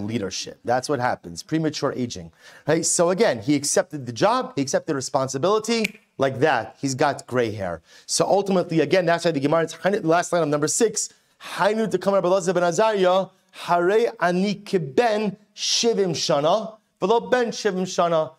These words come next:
This is why Rabbi Elazar ben Azariah is quoted as saying, "I am like seventy years old." He wasn't seventy years old, right? He wasn't seventy years old. He was like seventy years old.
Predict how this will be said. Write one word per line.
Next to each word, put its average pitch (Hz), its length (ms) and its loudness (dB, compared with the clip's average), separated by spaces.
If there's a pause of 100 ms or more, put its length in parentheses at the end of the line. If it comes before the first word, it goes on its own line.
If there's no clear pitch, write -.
(200)
This 214 160 0
is 180 60 -2
why 220 100 4
Rabbi 185 120 0
Elazar 185 580 2
ben 185 100 2
Azariah 185 300 2
is 160 180 0
quoted 196 280 0
as 151 140 0
saying, 180 300 0
"I 170 160 2
am 170 180 0
like 160 600 0
seventy 127 580 -2
years 101 260 -4
old." 87 240 -6
He 180 120 -6
wasn't 180 320 0
seventy 110 380 -4
years 92 220 -6
old, 104 300 -4 (380)
right? 151 200 2
He 175 120 -6
wasn't 190 320 0
seventy 120 320 -2
years 104 180 -4
old. 127 300 0 (280)
He - 240 -12
was 170 300 0 (100)
like 160 540 -2
seventy 110 600 -2
years 92 320 -6
old. - 180 -10